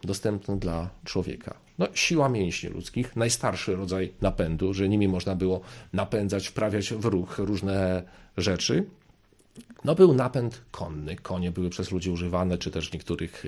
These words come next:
e, rejonach świata woły i tym podobne stworzenia. No i też, e, ludzie wcześniej zauważyli napęd wodny,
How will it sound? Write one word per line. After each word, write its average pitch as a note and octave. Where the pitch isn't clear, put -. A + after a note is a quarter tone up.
e, F2
rejonach F2
świata F#2+
woły G2+
i F2+
tym F#2+
podobne F#2+
stworzenia. G2
No C#3+
i G3+
też, G#3+
e, E3+
ludzie F#3
wcześniej D#3+
zauważyli C3+
napęd A#2+
wodny, G2+